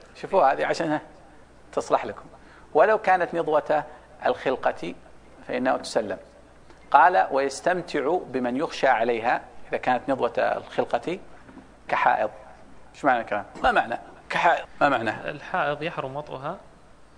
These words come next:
Speaker 2: وله أن يستمتع بما دون.
Speaker 1: مم.
Speaker 2: فكذلك التي مثلًا صغيرة أو كان في وطئها ضرر، آه، يستمتع منها بما دون.
Speaker 1: لا، الصغيرة بيأتيك ما تسلم.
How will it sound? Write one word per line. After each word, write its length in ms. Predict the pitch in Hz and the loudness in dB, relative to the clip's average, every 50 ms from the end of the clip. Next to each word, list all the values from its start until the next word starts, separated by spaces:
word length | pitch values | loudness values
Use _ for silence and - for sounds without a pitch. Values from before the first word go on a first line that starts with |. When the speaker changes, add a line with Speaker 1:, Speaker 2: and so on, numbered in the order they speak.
| - - 156 147 - - - - | -20 -20 -20 -20 -20 -20 -14 -10
Speaker 2:
وله 340 | 151 151 160 180 185 156 143 | -8 -6 -4 -4 -4 -4 -6
أن 60 | 143 | -8
يستمتع 460 | 135 131 - - 151 139 131 - 165 | -10 -12 -14 -12 -12 -12 -10 -12 -12
بما 240 | 160 160 147 135 127 | -12 -12 -12 -12 -12
دون. 220 | 123 - 120 120 - - - - - - - - - | -12 -12 -14 -14 -16 -16 -18 -20 -20 -20 -20 -12 -8
Speaker 1:
مم. 160 | 135 127 120 120 - - - - - - - - | -6 -6 -6 -8 -12 -20 -20 -20 -20 -14 -10 -10
Speaker 2:
فكذلك 600 | - - 156 151 180 185 151 139 143 139 - 139 | -8 -6 -4 -2 0 0 0 -2 -4 -6 -8 -10
التي 680 | 135 139 143 143 143 143 - - 135 127 123 - - - - - | -12 -12 -12 -12 -12 -14 -14 -14 -12 -12 -12 -12 -14 -18 -18 -16
مثلًا 540 | - - - 147 143 - 131 127 123 127 131 - - - - | -16 -14 -12 -12 -10 -8 -8 -8 -8 -10 -12 -16 -18 -18 -16
صغيرة 480 | - - 147 147 156 151 131 131 - | -14 -12 -10 -8 -6 -6 -6 -4 -4
أو 140 | 147 147 139 | -6 -6 -8
كان 260 | - - 151 147 139 | -8 -6 -6 -6 -6
في 160 | 139 - 143 | -8 -8 -8
وطئها 420 | 139 156 160 - 139 131 131 131 127 | -8 -8 -8 -8 -10 -10 -10 -10 -8
ضرر، 360 | 131 135 135 147 175 - - - - - - - - - - - - - - - - - - - - - - - - - - - - | -6 -4 -4 -4 -4 -6 -10 -18 -20 -20 -20 -20 -20 -20 -20 -20 -20 -20 -20 -20 -20 -20 -20 -20 -20 -20 -20 -20 -20 -20 -18 -14 -12
آه، 640 | - 143 139 127 131 135 - - - - - - - - - - 50 50 - 50 - - | -10 -8 -8 -8 -10 -10 -12 -14 -14 -14 -14 -16 -16 -18 -18 -20 -20 -20 -20 -20 -18 -16
يستمتع 500 | 147 151 - - - 185 180 151 139 127 | -16 -16 -14 -10 -8 -8 -6 -6 -6 -8
منها 300 | 131 135 131 123 123 123 | -8 -10 -12 -10 -10 -12
بما 240 | 135 131 123 123 | -10 -12 -10 -6
دون. 100 | - - | 0 6
Speaker 1:
لا، 120 | 233 220 180 | 8 8 8
الصغيرة 480 | 156 - - 147 - - - - 117 | 8 6 2 -2 0 0 0 0 0
بيأتيك 480 | 113 117 131 123 - - 147 135 - 135 | 0 0 0 -2 -2 -2 -4 -4 -4 -4
ما 80 | 131 135 | -4 -6
تسلم. 420 | - - - - 127 123 - | -6 -4 -2 -2 -2 -2 -4